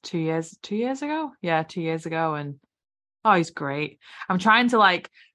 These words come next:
recircle now because when I got a few people on, it was Mother Earth Rising. The podcast was called Mother Earth Rising. And when I got to New Zealand, I changed to the Conscious Convo 'cause I was like, "That's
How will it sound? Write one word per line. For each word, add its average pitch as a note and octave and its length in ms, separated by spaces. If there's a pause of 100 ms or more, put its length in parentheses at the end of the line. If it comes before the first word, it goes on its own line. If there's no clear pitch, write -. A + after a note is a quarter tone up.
recircle F#3 760
now F#3+ 300
because E3 300
when F3 160
I E3+ 80
got E3+ 260
a E3 80
few F3+ 160
people F3+ 300
on, F3+ 180
it D#3 80
was D#3+ 140
Mother E3 240
Earth D#3+ 240
Rising. E3 420
The F#3+ 80
podcast E3+ 400
was F#3 120
called E3 220
Mother D#3 220
Earth D3+ 200
Rising. E3 440
And E3 80
when D#3 100
I D#3 60
got D3+ 180
to F3 100
New D#3+ 120
Zealand, D#3 340
I D#3 40
changed D#3+ 340
to D#3+ 60
the E3 80
Conscious D#3+ 380
Convo F3+ 440
'cause - 100
I E3+ 60
was D#3+ 140
like, D3 120
"That's - 240